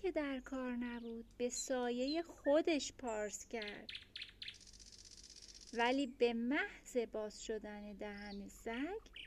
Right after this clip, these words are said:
گوشت داخل رودخونه افتاد و آب اونو با خودش برد. در واقع حرص و طمع سگ قصهٔ ما باعث شد که هر آنچه که گوشت به دست آورده بود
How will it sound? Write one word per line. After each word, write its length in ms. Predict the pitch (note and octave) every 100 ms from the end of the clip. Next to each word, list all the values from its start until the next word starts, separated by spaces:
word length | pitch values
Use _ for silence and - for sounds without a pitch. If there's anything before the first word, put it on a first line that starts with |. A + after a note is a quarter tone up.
| - - - -
گوشت 420 | F4+ G4 G#4 -
داخل 420 | E4+ E4 - F4+
رودخونه 640 | F4+ F4 F4 - F4+ F4+ F4
افتاد 680 | F4 E4 E4 - F4 F#4
و 240 | G#4 A4+ A#4 - - - - - -
آب 260 | C#4 F4
اونو 240 | E4+ D#4+ D#4+
با 140 | C4
خودش 580 | A#3 B3+ B3 C4+ B3+ -
برد. 480 | - B3 A3+ A#3 B3 - - - - - - - - - - - - - - - - - - - - -
در 280 | A3+ A3 A3
واقع 340 | G#3 G#3 C#4+
حرص 520 | D4+ B3 A3+ G#3+ - G#3+
و 80 |
طمع 640 | G#3 - G#3+ G#3+ D4 C#4+ A3+
سگ 400 | - G#3+ G3 G3+
قصهٔ 560 | G3+ G3 - G#3+ G3+ G3
ما 180 | G#3+ A#3+
باعث 480 | G#3+ F#3+ G#3 C4
شد 320 | - E4 F4 F#4+ - - - -
که 120 | - A#3
هر 260 | - G4 G#4+
آنچه 340 | D#4 A#3+ A#3+ A3+
که 180 | A3+
گوشت 440 | G#3+ A#3+ C#4+ C#4 -
به 120 | A3+
دست 380 | A3+ A#3+ B3 B3+
آورده 400 | B3+ C4+ C4 E4
بود 140 | G#4